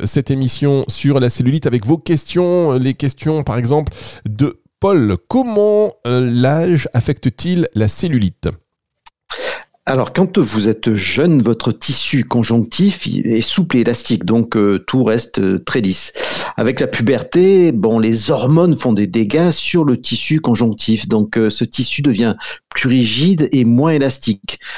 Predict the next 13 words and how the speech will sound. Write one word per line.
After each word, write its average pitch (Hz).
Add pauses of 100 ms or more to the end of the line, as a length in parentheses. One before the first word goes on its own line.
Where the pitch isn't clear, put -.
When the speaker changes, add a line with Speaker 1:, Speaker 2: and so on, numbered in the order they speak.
Speaker 2:
Ce -
qui 175
fait 247
que 202
les 139
petits -
cordons 160
fibreux, 139
les 123
fameux 120
septa, 165 (460)
tirent 147
encore 135